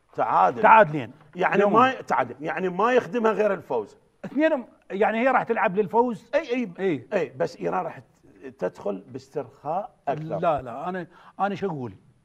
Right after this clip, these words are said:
Speaker 2: بالنسبة لل-، للفريق الإيراني.
Speaker 1: أريد أختم.
Speaker 2: إي، اختم، ما يخالف.
Speaker 1: إيه.
Speaker 2: أعطيني بس دقيقة.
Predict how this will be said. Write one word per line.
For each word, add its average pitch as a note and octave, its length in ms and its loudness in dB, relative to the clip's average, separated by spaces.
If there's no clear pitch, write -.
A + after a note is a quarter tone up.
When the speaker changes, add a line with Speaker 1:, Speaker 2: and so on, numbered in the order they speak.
Speaker 2:
بالنسبة E3 380 -6
لل-، D3 340 -8
للفريق C#3 340 -10
الإيراني. D#3+ 240 -2
Speaker 1:
أريد C3 60 -10
أختم. C#3 300 -8
Speaker 2:
إي، G3+ 220 -6
اختم، F3 220 -12
ما C3+ 100 -10
يخالف. A#2+ 240 -6
Speaker 1:
إيه. - 160 -14
Speaker 2:
أعطيني G3+ 320 0
بس E3+ 120 -2
دقيقة. - 380 -8